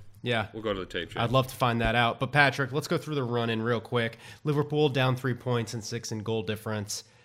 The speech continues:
Speaker 1: Uh, they got the F A Cup final this weekend, which means a midweek clash with Southampton, who should roll over. Uh, and then Wolves at home for the last match week, who should also roll over. So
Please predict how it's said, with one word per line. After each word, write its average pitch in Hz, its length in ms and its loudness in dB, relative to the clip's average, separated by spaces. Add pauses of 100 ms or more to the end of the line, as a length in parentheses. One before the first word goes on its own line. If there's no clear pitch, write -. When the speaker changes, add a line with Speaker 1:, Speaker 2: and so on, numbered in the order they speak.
(160)
Speaker 1:
Uh, 110 240 0
they 117 140 2
got 123 140 0
the 120 140 -10
F 135 180 0
A 160 80 4
Cup 160 220 2
final 143 380 0
this 135 200 0
weekend, 113 480 -2
which 110 260 -8
means 104 480 -4
a 101 240 -6
midweek 117 560 -4
clash 107 360 -4
with 113 100 -8
Southampton, 104 880 -4
who 220 120 4
should 208 220 4
roll 110 300 2
over. 92 400 -4 (640)
Uh, 101 400 0
and 139 240 4
then 131 180 2
Wolves 120 320 0
at - 80 -6
home 104 420 0
for 117 140 -12
the 107 80 -6
last 101 320 -2
match 101 240 -4
week, 101 160 -8
who 110 160 -2
should 104 220 -2
also 92 340 -2
roll 92 340 -2
over. 104 360 2
So 98 420 -2